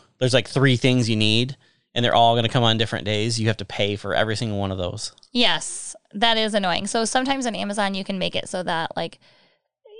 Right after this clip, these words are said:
Speaker 2: you know, they come in fewer boxes, which is what we did, but then
Speaker 1: And
Speaker 2: they
Speaker 1: it's
Speaker 2: still
Speaker 1: still,
Speaker 2: separated
Speaker 1: yeah.
Speaker 2: them. So we had to pay each one, which was really annoying. Um, another thing with sending it to the campgrounds is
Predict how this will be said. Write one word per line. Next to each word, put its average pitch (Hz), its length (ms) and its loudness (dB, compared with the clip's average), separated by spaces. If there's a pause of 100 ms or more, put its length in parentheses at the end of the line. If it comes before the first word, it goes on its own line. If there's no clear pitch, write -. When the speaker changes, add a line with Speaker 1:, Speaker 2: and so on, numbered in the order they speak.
(140)
Speaker 2:
you 208 160 0
know, 185 160 4
they 180 100 2
come 190 220 -4
in 180 100 -8
fewer 180 320 0
boxes, 254 580 -2
which 208 200 -2
is 196 100 -6
what 226 120 4
we 190 100 0
did, 214 500 4
but 208 180 4
then 214 160 6
Speaker 1:
And 196 80 6
Speaker 2:
they 180 40 4
Speaker 1:
it's - 140 0
Speaker 2:
still 208 500 4
Speaker 1:
still, - 380 4
Speaker 2:
separated 175 280 0
Speaker 1:
yeah. 110 160 4
Speaker 2:
them. 113 140 -6
So 214 140 4
we 196 60 4
had 190 100 0
to 202 60 2
pay 170 220 -6
each - 600 -4
one, 165 280 -4
which 175 140 -10
was - 140 -14
really 80 220 -6
annoying. - 280 -12 (1000)
Um, 226 400 6
another 269 460 4
thing 247 540 2
with 226 360 2 (140)
sending 226 420 2
it 220 200 2
to 214 360 2
the 208 120 -2
campgrounds 208 880 0 (100)
is 196 440 -2